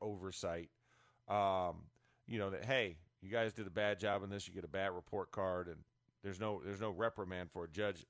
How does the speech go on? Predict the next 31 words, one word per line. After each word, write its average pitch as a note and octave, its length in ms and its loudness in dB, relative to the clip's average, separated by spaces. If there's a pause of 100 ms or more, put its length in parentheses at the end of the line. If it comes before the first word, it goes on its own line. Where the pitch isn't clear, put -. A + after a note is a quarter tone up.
messing G2+ 360 -4
up, - 160 -6 (160)
or G#2+ 260 2
a F#2+ 60 -2
referee G#2+ 580 -2 (320)
messing A2+ 420 0
up G#2+ 140 -2
a G2 60 -6
game E2+ 380 -6 (340)
like F#2+ 260 -2
that F#2+ 280 -2 (140)
in F2+ 120 -8
that G2 200 -4
moment. F#2 440 -6 (520)
Um, F#2+ 540 4 (260)
you B2+ 120 0
know, B2 100 4
but, C#3 260 0
but C3+ 100 -2
once D3+ 260 2
again, C3 340 -2
I A2+ 40 -4
think B2 180 -6
you C#3 80 -4
pointed G#2+ 280 -2
this F#2+ 160 -4
out, G2 240 4
Wolf, G#2+ 200 -2
in G2+ 80 -12
the F#2 40 -10
broadcast. B2+ 600 4